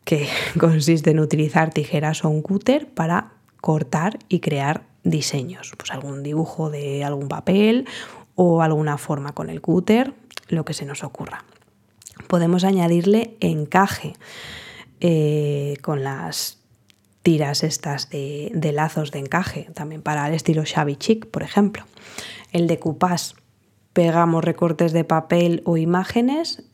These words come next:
en un proyecto y los cubrimos con una capa de barniz para las portadas, se me está ocurriendo, por ejemplo, yo en su día lo hice para un álbum. Eh, usar origami.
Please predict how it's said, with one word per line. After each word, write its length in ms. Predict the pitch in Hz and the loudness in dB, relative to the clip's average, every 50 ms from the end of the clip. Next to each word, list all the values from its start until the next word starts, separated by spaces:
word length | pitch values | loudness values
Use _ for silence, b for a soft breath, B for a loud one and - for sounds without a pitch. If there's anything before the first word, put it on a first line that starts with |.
| - - - | -12 -6 -4
en 400 | 180 170 165 160 156 151 156 156 | -2 -2 -2 -2 -4 -4 -4 -2
un 160 | 160 160 147 | -4 -4 -2
proyecto 880 | - 160 156 156 160 180 202 - - - 254 269 320 392 403 - - _ | -2 -2 -2 0 0 0 -2 -2 -2 -2 0 0 0 -2 -6 -10 -8 _
y 160 | - 190 185 | 0 2 2
los 220 | 170 165 160 - | 2 0 -2 -4
cubrimos 480 | - - 156 151 156 151 151 160 180 180 | -6 -8 -6 -4 -2 -2 0 0 -2 -2
con 180 | - - 160 151 | -2 -2 -2 -2
una 160 | 151 156 151 | -2 -4 -4
capa 280 | - 156 151 - 185 | -6 -4 -2 0 2
de 100 | 196 185 | 2 2
barniz 500 | 165 156 151 147 147 151 160 165 151 - | 2 0 -2 -2 -2 -2 -2 -2 -2 -4
para 280 | - - 196 160 147 - | -8 -12 -12 -12 -12 -12
las 160 | - - - | -12 -14 -16
portadas, 560 | - - - - - - 170 160 151 - - | -14 -14 -14 -12 -6 -4 -4 -2 -2 -4 -8
se 80 | - - | -10 -10
me 60 | - | -10
está 160 | 151 - - | -10 -8 -8
ocurriendo, 500 | 151 - - 156 - 143 135 127 - - | -8 -8 -8 -6 -6 -4 -4 -4 -6 -6
por 120 | - - - | -8 -8 -8
ejemplo, 340 | 160 - 156 147 - 151 151 | -6 -6 -6 -8 -6 -6 -6
yo 60 | - | -6
en 60 | 151 | -6
su 140 | - - 175 | -4 -2 -2
día 140 | 151 151 151 | -2 0 0
lo 80 | 156 | -2
hice 180 | 160 - - 160 | -2 -2 -4 -4
para 180 | - - 135 | -4 -4 -6
un 120 | 127 - - | -8 -8 -6
álbum. 280 | - - 220 - - - - - B B B B B B B B B B B | -8 -6 -6 -8 -10 -12 -12 -16 B B B B B B B B B B B
Eh, 340 | - 185 185 180 170 170 - - | 2 2 4 4 4 2 2 2
usar 340 | 196 190 175 190 170 170 180 | 2 2 4 4 2 4 4
origami. 540 | 190 196 180 160 165 170 190 202 170 156 | 4 4 4 4 4 4 4 4 2 0